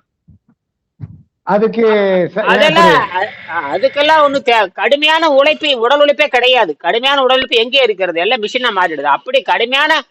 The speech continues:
Speaker 2: உழைப்பு செய்யறப்ப மட்டும் மத்த பதினாறு மணி நேரம் என்ன பண்ணிட்டு இருக்கிற? பதினெட்டு மணி நேரம் என்ன பண்ணிட்டு? உன்னை யார் மூணு வேளை திங்க சொன்னாங்க? ஏழு வேளை யார் திங்க, பத்து வேளை யார் திங்க சொன்னாங்க?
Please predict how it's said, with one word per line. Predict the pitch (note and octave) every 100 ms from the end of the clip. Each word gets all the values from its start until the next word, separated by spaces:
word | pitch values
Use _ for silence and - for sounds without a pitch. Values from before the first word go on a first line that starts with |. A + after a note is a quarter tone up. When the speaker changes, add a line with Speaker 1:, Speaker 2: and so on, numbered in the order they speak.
| _ _
Speaker 2:
உழைப்பு | F#3+ C#4 D4 C#4+ -
செய்யறப்ப | C4+ D4+ D4 C4+
மட்டும் | A#3+ B3+ D4 A3+
மத்த | B3 D#4
பதினாறு | B3+ D4 D#4 D4+
மணி | D4+
நேரம் | D4+
என்ன | C#4+
பண்ணிட்டு | B3+ A#3+ F#3
இருக்கிற? | E3+ E3
பதினெட்டு | G#3 B3+ B3+
மணி | C4
நேரம் | C4 A3+
என்ன | G3+ E3+
பண்ணிட்டு? |
உன்னை | A3
யார் | C#4+ D#4+
மூணு | C4 E4
வேளை | E4+ D#4+
திங்க | C#4 B3+
சொன்னாங்க? | G#3+ F#3 C#3+ C3 - - - -
ஏழு | C#4+ E4+
வேளை | E4+ E4+
யார் | D4+ D4+
திங்க, | C#4 C4+
பத்து | B3+ B3+ C4+
வேளை | E4 D#4+
யார் | D4+ D4+
திங்க | D4
சொன்னாங்க? | C#4+ C4 A3+ C#3+